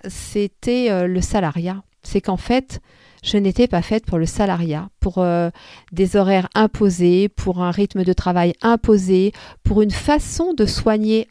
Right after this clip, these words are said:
imposée. Tout ça, ça n'était pas pour moi. Et ce qui s'est passé, c'est que, bah, mes petites collègues, euh, libérales m'avaient fait un pot de départ avec des cadeaux, des choses comme ça.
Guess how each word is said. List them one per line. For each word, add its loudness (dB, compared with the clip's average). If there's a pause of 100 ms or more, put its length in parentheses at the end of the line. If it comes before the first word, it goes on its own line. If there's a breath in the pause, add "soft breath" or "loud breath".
(100)
imposée. 2 (400 loud breath)
Tout 0
ça, 0
ça -2
n'était 0
pas 0
pour -4
moi. -8 (720 soft breath)
Et 6
ce -4
qui -6
s'est 2
passé, 0
c'est -2
que, 0
bah, 2
mes 0
petites -8
collègues, 2
euh, 2
libérales 0
m'avaient -2
fait -6
un -2
pot 0
de 0
départ -2
avec -4
des -4
cadeaux, -4
des -6
choses -6
comme -2
ça. -2